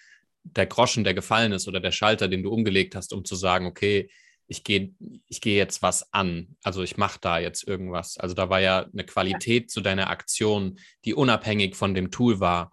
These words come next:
Speaker 2: Ja.
Speaker 1: ähm, die dich dann tatsächlich dahin gebracht hat, wo du gesagt hast, "Okay, du hast jetzt ein paar Kunden."
Speaker 2: Ja.
Speaker 1: Et cetera Marius. <laughs> Hey, können wir kurz Pause machen?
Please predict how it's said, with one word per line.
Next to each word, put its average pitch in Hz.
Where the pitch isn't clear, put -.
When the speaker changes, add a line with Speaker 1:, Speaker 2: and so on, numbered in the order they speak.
Speaker 2:
Ja. 175
Speaker 1:
ähm, 90
die 101
dich 98
dann 92
tatsächlich 101
dahin 95
gebracht 87
hat, 95
wo 92
du 92
gesagt 90
hast, 92
"Okay, 95
du 90
hast 101
jetzt -
ein 90
paar 85
Kunden." -
Speaker 2:
Ja. 208
Speaker 1:
Et -
cetera 107
Marius. -
<laughs> -
Hey, -
können 139
wir 123
kurz -
Pause 135
machen? 127